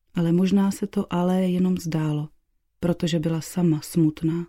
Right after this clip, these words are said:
Se svěšenými rameny stála v přístavu a upřeně se dívala na vodu. Labe je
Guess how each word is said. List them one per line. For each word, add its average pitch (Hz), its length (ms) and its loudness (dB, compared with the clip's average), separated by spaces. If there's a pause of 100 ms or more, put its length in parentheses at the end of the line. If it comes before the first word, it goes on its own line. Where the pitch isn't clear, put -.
(2000)
Se 254 140 8
svěšenými 233 600 8
rameny 190 400 6
stála 170 340 0
v - 100 -8
přístavu 165 720 -4 (760)
a - 140 -4
upřeně 208 540 2
se 170 200 -4
dívala 170 500 0
na 160 140 6
vodu. 156 300 -4 (1900)
Labe 160 300 0
je 151 160 0